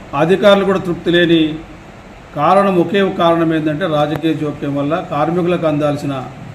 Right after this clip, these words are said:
సంక్షేమ ఫలాలు అందట్లేదనేది కూడా స్పష్టంగా కనబడతా ఉంది. ఒకవైపు సింగరేణిలో మల్టీ డిపార్ట్‌మెంటల్ కమిటీ పర్యటిస్తూ ఉన్నది. సింగరేణికి సంబంధించిన ఏవైతే ఇబ్బందులు ఉన్నాయి,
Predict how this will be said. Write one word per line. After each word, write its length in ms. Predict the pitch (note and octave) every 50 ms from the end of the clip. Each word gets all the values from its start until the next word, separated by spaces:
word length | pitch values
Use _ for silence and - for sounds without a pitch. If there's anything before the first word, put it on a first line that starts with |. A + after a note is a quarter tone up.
| - - - - - - - -
సంక్షేమ 420 | D#3+ D#3 D3 D3+ - G#3+ G#3+ G#3+
ఫలాలు 460 | F3+ - E3+ E3 E3 D#3+ D#3+ D#3+ E3+ F3+ F3+ - - - - - - - - - - - - - -
అందట్లేదనేది 760 | D#3 E3 F3+ G3+ F3 D#3+ F3+ F3+ F3 E3+ E3 E3 D#3+ D3+ D#3
కూడా 300 | D3+ D#3+ E3 E3 D#3+ D3+
స్పష్టంగా 500 | - - C#3+ C3+ - - D#3+ D#3 D3+ D3+
కనబడతా 360 | D3+ D3 D3+ D3 C#3 D3+ D#3
ఉంది. 220 | D#3 D#3+ E3 F3+ F#3 - - - - - - - - - - - - - - - - - - - - -
ఒకవైపు 640 | D3 D3 E3 E3 E3+ F#3 G3+ F3 F#3 G3+ G3 G3
సింగరేణిలో 580 | - - F3+ F3 F#3+ F#3+ G3 F#3+ F3+ F3+ F#3 F#3
మల్టీ 340 | E3 D#3+ E3 F3+ F3 G3+ F#3+
డిపార్ట్‌మెంటల్ 640 | F3 F#3 D#3+ F#3 F3 E3+ D#3+ E3+ E3+ D#3+ E3+ D#3+ D#3
కమిటీ 320 | E3 D#3 D#3 D3 F3+ E3+
పర్యటిస్తూ 540 | E3 - D3 D3 D3+ C#3+ D#3+ D3 - - C#3+
ఉన్నది. 260 | C3 C3+ C3+ B2+ A2 - - - - - - - - - - - - - - - - - - - - - - - - - - -
సింగరేణికి 520 | - F3+ F#3 G3+ G#3 G#3 G#3+ G#3 G3+ F3 F#3
సంబంధించిన 880 | F3+ G3 E3+ F3 F3 F3 F3 F3 E3 E3+ F3+ E3+ F3 E3+ E3+ E3+ E3 - - - - - - - - - - - - - - - - - - - - - - - - - - -
ఏవైతే 600 | D#3 F3 G3 G3+ G3+ G3+ G3 - G3 G3 F#3+ F3
ఇబ్బందులు 380 | D#3+ D3+ D#3 F#3 F#3 F#3 F#3 F3+
ఉన్నాయి, 500 | F3 E3+ E3+ E3+ F3 F3 F3 F3 -